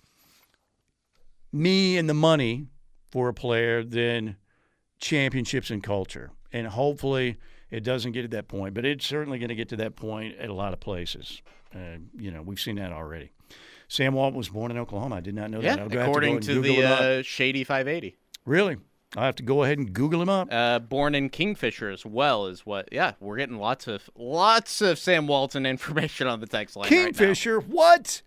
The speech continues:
Speaker 2: Yeah.
Speaker 1: How is this money not going to the University of Oklahoma?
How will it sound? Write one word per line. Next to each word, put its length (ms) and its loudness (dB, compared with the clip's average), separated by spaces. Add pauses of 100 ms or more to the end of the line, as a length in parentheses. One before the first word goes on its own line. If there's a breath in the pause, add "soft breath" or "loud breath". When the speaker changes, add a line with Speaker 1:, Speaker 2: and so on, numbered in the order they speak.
Speaker 2:
Yeah. 140 -4 (180)
Speaker 1:
How 360 6
is 120 4
this 260 0
money 460 0
not 320 0
going 640 6
to 120 4
the 80 2
University 640 4
of 60 8
Oklahoma? 1160 4